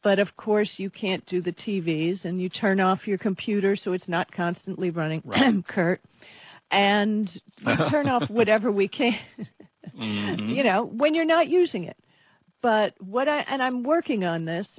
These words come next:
Speaker 1: because I, I'm going in depth on it, you know, what does it really cost? And I found, looking at Dish Network and, uh,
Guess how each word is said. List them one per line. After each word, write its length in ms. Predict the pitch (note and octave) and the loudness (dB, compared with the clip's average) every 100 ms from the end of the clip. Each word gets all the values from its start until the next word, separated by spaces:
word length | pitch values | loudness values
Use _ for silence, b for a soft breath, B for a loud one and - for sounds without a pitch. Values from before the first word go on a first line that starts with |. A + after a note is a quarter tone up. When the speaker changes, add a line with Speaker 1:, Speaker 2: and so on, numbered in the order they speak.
| _ | _
Speaker 1:
because 400 | F#3+ - F#3+ - | -6 0 -2 0
I, 160 | F#3 G3+ G3+ - | -2 -2 -4 -6
I'm 160 | G#3 | -4
going 320 | G3+ B3 B3+ | 0 2 2
in 160 | G#3+ F#3+ | 0 0
depth 360 | D#3+ D#3+ D#3+ D3+ | 0 -2 -2 -8
on 180 | D3 | -6
it, 140 | E3+ - b b b | -8 -10 b b b
you 80 | A3+ | -2
know, 100 | F#3 | -2
what 220 | G3 C4+ D#4+ | 0 0 2
does 180 | E4+ | 0
it 120 | C#4 - | 0 -2
really 340 | G3 G#3+ G#3 | -2 0 -2
cost? 640 | - B3+ A#3 - - - B3+ _ _ _ - | -4 -2 -2 -4 -10 -20 -20 _ _ _ -6
And 160 | G3 - | -4 0
I 260 | G#3+ F4 - | 2 0 0
found, 420 | F3+ - - F#3+ - b b b | -4 -6 -8 -12 -14 b b b
looking 360 | G3+ A#3 B3 A#3+ | -2 -2 0 -2
at 140 | A3 - | -4 0
Dish 300 | A3 G#3 - | 2 2 0
Network 600 | G3+ F3+ F3+ F#3 F#3 - - | 0 0 0 2 0 -2 -6
and, 600 | E3 E3 E3 D#3+ D#3 - - | -4 -2 -4 -6 -8 -12 -8
uh, 300 | - - | -6 -6